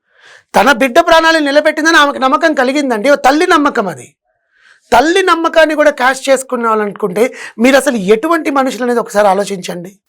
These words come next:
I'm talking generalizing the statement. అది ఎవరన్నారో వాళ్ళకే తగలాలి ఇది. అది ఎవరైనా కానివ్వండి. ఇప్పుడు అన్నవాడికి కూడా వాళ్ళ అమ్మకి బాగాలేకపోతే "దేవుడా మా అమ్మని కాపాడంటావా?"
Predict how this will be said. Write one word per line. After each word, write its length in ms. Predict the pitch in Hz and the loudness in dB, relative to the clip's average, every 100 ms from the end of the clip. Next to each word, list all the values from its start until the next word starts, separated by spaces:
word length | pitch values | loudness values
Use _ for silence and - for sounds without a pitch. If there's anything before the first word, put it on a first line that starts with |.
| _ _ _ 403 | _ _ _ -2
I'm 120 | 254 | 0
talking 280 | 277 - 254 | -2 -2 -2
generalizing 560 | 196 247 339 330 320 | 0 2 2 2 0
the 120 | 294 277 | -4 -2
statement. 440 | 226 - 175 - - - - - | -4 -4 -8 -10 -18 -20 -18 -4
అది 180 | 196 190 | -2 2
ఎవరన్నారో 640 | 190 247 320 320 311 320 | 4 4 2 2 2 4
వాళ్ళకే 360 | 254 254 277 285 | 4 2 0 -2
తగలాలి 400 | 214 185 147 131 | -2 -2 -6 -12
ఇది. 160 | _ _ _ _ _ _ _ _ _ _ _ _ _ _ - - | _ _ _ _ _ _ _ _ _ _ _ _ _ _ -8 -2
అది 120 | 180 | 2
ఎవరైనా 300 | 220 339 349 | 2 2 0
కానివ్వండి. 580 | 285 214 165 151 123 _ _ _ _ _ _ _ _ _ _ _ - | 0 -2 -6 -14 -16 _ _ _ _ _ _ _ _ _ _ _ -6
ఇప్పుడు 160 | 180 | 2
అన్నవాడికి 580 | 196 220 339 339 311 - | 2 4 2 4 2 0
కూడా 440 | 277 247 247 196 294 | 2 2 4 2 2
వాళ్ళ 220 | 240 208 | 2 0
అమ్మకి 260 | 233 302 | 0 -2
బాగాలేకపోతే 640 | 240 214 269 294 294 262 285 | 0 2 4 2 2 -2 -2
"దేవుడా 420 | 190 233 269 311 | 0 0 4 4
మా 120 | 359 | 6
అమ్మని 260 | 302 285 302 | 4 2 0
కాపాడంటావా?" 840 | 285 277 294 277 240 220 190 294 | 2 4 4 2 0 0 4 2